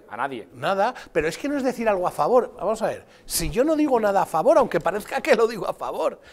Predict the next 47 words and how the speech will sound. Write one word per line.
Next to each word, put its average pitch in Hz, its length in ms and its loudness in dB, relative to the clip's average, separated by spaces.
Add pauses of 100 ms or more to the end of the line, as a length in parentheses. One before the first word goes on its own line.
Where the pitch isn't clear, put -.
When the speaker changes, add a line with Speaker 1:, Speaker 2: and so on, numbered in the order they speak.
(180)
Speaker 2:
lo 175 180 2
que 185 120 0
digo 262 220 -2
son 269 180 -2
hechos 269 260 -2
objetivos. 240 840 2 (260)
Cuando 127 260 -2
yo 196 140 6
digo 311 200 4
que 277 120 -2
no 254 80 -2
está - 120 -6
imputado, 220 580 2 (180)
es 165 100 2
que - 160 2
no - 80 4
está 196 140 2
imputado. 170 600 6 (140)
No 202 140 2
me 320 80 6
lo 294 80 6
estoy 180 200 0
inventando, 208 440 0
no 214 60 -2
lo 262 60 -4
estoy 294 200 -6
defendiendo. 208 680 -4 (280)
Cuando 156 280 0
digo 247 240 0
que 156 120 -8
gracias 151 340 -4
a 202 40 -12
este 190 160 -14
señor 214 380 0 (240)
España 202 380 -4
ha 208 40 -4
conseguido 214 420 -2
muchos 151 320 -4
contratos 202 420 -2
y 156 60 -12
los 131 120 -14
empresarios 135 380 -8
españoles 202 380 -8
han 160 100 -12
conseguido 180 340 -10
muchos 151 280 -10
contratos, 254 480 -4